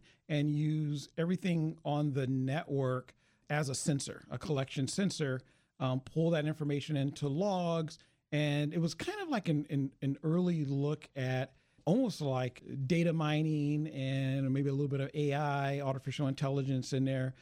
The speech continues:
And, and it, it really kind of started to take off a little bit.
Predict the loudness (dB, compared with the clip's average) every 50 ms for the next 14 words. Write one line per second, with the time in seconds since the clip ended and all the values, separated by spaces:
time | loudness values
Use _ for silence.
0 | -18 -10 -2 0 2 2 2 2 2 2 2 2 0 -4 -8 _ -2 -2 -2 0
1 | 2 2 2 4 2 0 0 -2 0 0 2 0 0 0 0 0 0 0 0 0
2 | -2 -2 0 0 -2 0 0 -2 -2 -2 -2 0 0 2 2 2 0 0 -2 -4